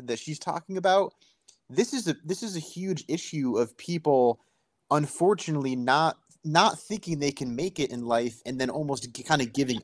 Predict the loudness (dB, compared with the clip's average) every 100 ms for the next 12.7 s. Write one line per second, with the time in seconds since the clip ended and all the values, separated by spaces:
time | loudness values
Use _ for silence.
0 | 0 2 0 -2 -8 -10 -16 _ 2 6
1 | 8 6 2 _ _ -6 -6 -4 -4 -4
2 | -4 -6 -2 0 2 2 0 -4 -2 -4
3 | -6 -6 -4 -4 -4 -6 -6 -4 0 2
4 | 2 0 _ _ -4 0 6 4 4 0
5 | 0 0 0 0 0 0 0 -2 0 0
6 | 0 0 -4 -2 -2 -2 -4 -8 -12 _
7 | _ -4 0 2 2 0 0 2 4 6
8 | 6 4 0 0 2 2 0 -2 -2 -4
9 | -6 -6 -4 0 0 2 0 2 2 2
10 | 0 -2 -4 -4 -2 -2 -2 -8 _ _
11 | _ -2 6 6 6 0 -2 -2 -2 -4
12 | -6 -4 -4 -2 -2 -4 -8